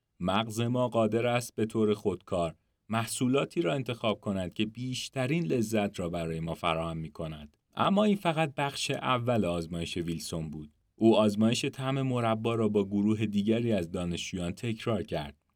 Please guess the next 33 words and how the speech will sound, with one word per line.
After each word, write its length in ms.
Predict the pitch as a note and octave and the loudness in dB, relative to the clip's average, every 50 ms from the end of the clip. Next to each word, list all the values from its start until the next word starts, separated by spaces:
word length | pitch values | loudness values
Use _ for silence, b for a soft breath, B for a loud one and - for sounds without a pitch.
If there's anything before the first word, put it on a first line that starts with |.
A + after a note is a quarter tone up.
| _ - | _ 0
و 60 | F#2 | 0
این 220 | F#2 F#2+ G#2 G2+ | 4 4 6 6
بار 180 | G#2 A#2 B2 C#3 | 6 6 6 4
از 180 | C3+ A#2+ A2+ | 2 2 2
آنها 280 | A#2 A#2 A2+ A2+ B2+ A#2 | 2 0 0 -2 -2 -6
خواست 480 | A2 - - A2 G2 F#2 F2+ - - - | -6 -4 -2 0 0 0 0 -2 -6 -8
که 100 | - A2 | -10 -8
توضیح 440 | - B2+ A#2+ A#2 A2 A#2+ C#3 C#3+ C#3 | -4 -4 -2 -2 -2 -2 -4 -4 -6
دهند 460 | - B2 A#2 A#2+ B2 A#2+ A#2+ A#2 A#2 - _ _ _ _ _ | -6 -6 -4 -4 -4 -4 -4 -4 -6 -10 _ _ _ _ _
چرا 420 | - - - F3 D3+ B2+ A2 G2+ F#2+ | -8 -2 0 2 2 4 2 2 4
یک 300 | G2 G#2+ A2 G#2+ - - | 4 4 2 2 0 0
برند 460 | G#2 G2 G2 G2 G2+ G2 F#2 F2 F2+ | 0 0 2 2 2 0 0 -2 -2
را 160 | F#2 F2 E2+ | -4 -4 -4
به 180 | E2 - F2+ E2+ | -2 -4 -4 -4
دیگری 500 | E2+ F2+ D#2+ F#2 F2 F2 E2 F2 F2 D#2+ | -6 -8 -10 -8 -8 -6 -4 -4 -6 -6
ترجیح 500 | - A2+ G#2 G#2 G2+ F#2+ A2+ G#2+ F#2+ - - | -6 -6 -4 -4 -4 -2 -2 -2 -2 -4 -4
دادند. 500 | F2+ E2+ D#2+ E2 D#2 D#2 D2+ C#2+ C#2+ - _ _ _ | -6 -4 -4 -4 -6 -6 -8 -10 -14 -18 _ _ _
در 160 | - E2 E2 | -2 -2 -2
حالی 220 | E2 E2+ F#2+ G#2 G#2+ | 0 0 0 0 2
که 120 | A2+ C3 | 2 2
دانشجویان 580 | A#2+ A#2+ A#2 A2+ A#2 A2+ A2 - A#2 A2+ A#2+ B2+ | 2 2 2 0 0 0 -2 0 0 0 0 0
مرباها 560 | B2+ B2 A#2+ A#2+ A#2 G#2 A2+ A2 G#2+ A#2+ B2+ | 0 0 0 0 0 0 0 0 0 0 -2
را 120 | C3 B2+ | -2 0
می‌چشیدند، 880 | A#2 A2+ G#2 - - G#2 G2 - - F#2+ F2+ G2+ G#2 G2+ G2+ F#2 G2 - - _ _ _ _ _ _ _ | 0 0 0 0 -2 -4 -4 -4 -6 -4 -2 0 2 2 2 0 -2 -6 -10 _ _ _ _ _ _ _
یک 200 | A2+ B2+ C#3 - | 0 0 0 0
پرسشنامه 760 | - - C#3 A#2+ A#2 - A2+ A2 - - A2+ G#2 G2+ G#2 G2+ G2 | 0 0 0 2 2 0 -2 -2 0 0 2 4 4 4 4 2
کتبی 460 | - - A#2 A2+ A2 - _ C3 B2 | 0 -4 -6 -6 -6 -4 _ 0 2
را 140 | G#2+ F2+ E2 | 2 2 0
پر 220 | - G2 F2 E2+ | 0 -2 0 0
می‌کردند 720 | E2 E2 D2+ - F2+ E2+ D#2+ D#2+ D#2 E2 D#2+ D2 D2 - _ _ _ _ _ _ | 0 -2 -4 -2 -2 -2 -2 -2 -4 -6 -8 -8 -12 -16 _ _ _ _ _ _
و 80 | F#2 F2+ | -4 -2
مجبور 500 | F#2 F#2 F2+ F2+ F2 D#2+ F2 G2+ A#2 C3+ | 0 0 0 -2 -2 -2 0 0 0 0
بودند 460 | D#3+ E3+ E3+ E3+ E3+ E3+ E3+ E3+ - | 0 -2 0 0 0 0 0 -2 -6